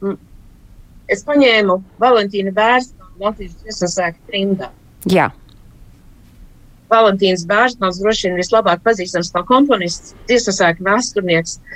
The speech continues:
Speaker 1: bet trimdas sākuma gados viņš dzīvoja Filadelfijā un tur vadīja jaunatnes pulciņu. Viņš nemācīja koklēšanu, bet viņš pavadīja, um, viņš, nu, viņš mācīja jauniešiem dziedāt.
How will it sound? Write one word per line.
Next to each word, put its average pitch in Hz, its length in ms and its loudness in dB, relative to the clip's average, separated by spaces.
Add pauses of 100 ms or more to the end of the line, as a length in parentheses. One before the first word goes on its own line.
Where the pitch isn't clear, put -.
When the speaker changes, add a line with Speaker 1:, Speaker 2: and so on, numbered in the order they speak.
(400)
Speaker 1:
bet 196 280 2 (100)
trimdas 247 440 2
sākuma 262 440 0
gados 202 480 0
viņš 196 220 -2
dzīvoja 196 460 2
Filadelfijā 277 840 2 (100)
un 226 240 -4
tur 247 240 0
vadīja 226 400 2
jaunatnes 214 560 2
pulciņu. - 800 -2
Viņš 208 260 -2
nemācīja 254 520 2
koklēšanu, 262 720 0
bet 202 180 0
viņš 220 180 0
pavadīja, 180 640 2 (360)
um, 170 400 2 (560)
viņš, 226 240 0
nu, 247 200 4
viņš 247 160 0
mācīja 220 560 2
jauniešiem 202 500 0
dziedāt. 180 460 0